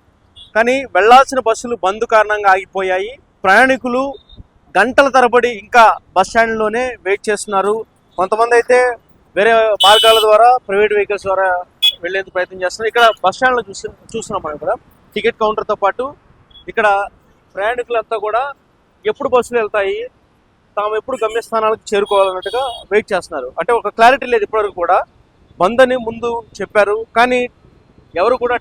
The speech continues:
టికెట్ క్యాన్సిల్ చేసుకునే పరిస్థితులు కానీ, ఒక పక్క, ఆ, ఇటు ఆర్టీసీ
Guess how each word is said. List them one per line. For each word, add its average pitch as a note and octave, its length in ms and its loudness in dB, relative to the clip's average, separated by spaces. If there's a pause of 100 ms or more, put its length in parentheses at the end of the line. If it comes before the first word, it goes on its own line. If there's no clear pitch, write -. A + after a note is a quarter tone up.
టికెట్ A3+ 300 -4
క్యాన్సిల్ A3 360 -2
చేసుకునే G3 400 -4
పరిస్థితులు F#3+ 460 -6
కానీ, F#3+ 200 -2 (200)
ఒక - 60 -16 (100)
పక్క, F#3+ 180 -6 (600)
ఆ, D#3 40 -2 (240)
ఇటు E3+ 240 -2
ఆర్టీసీ A#3+ 300 -4